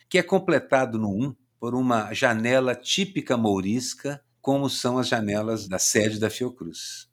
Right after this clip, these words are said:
Embaixo, os anos. Então você lê cento e vinte anos, mas só a doutora, quando olha pra isso, ela enxergou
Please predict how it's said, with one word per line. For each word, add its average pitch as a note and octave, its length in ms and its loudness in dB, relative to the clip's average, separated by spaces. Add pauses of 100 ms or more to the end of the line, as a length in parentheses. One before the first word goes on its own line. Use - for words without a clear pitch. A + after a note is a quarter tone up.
(120)
Embaixo, B2+ 580 2
os G#2 160 -4
anos. D#2 420 -6 (180)
Então F3 240 0
você F#3+ 300 4
lê A#2+ 240 6
cento E3 340 2
e C3 40 -2
vinte D3 300 -2
anos, F#2 520 -4
mas C#3 140 2
só - 160 2
a D#3 100 2
doutora, D3+ 500 4
quando C3 280 0
olha B2 320 4
pra F#2 200 -2
isso, B2+ 300 -2
ela B2 100 0
enxergou A#2 640 -2